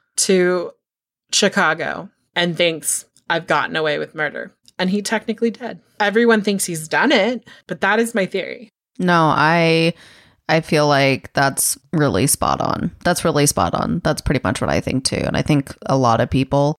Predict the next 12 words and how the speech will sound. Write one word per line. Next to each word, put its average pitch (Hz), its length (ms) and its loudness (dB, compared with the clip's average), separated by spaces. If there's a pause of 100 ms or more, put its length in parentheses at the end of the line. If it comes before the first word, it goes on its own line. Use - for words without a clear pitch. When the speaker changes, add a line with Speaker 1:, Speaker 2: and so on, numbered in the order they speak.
(120)
Speaker 2:
because 165 460 2
it's 160 320 0
one 156 240 2
of 156 180 0
those 143 320 2
theories 180 800 0 (680)
that 165 280 0
just 151 600 2 (320)
makes 147 520 0
the 156 80 -4
most 147 360 2
sense. - 800 -2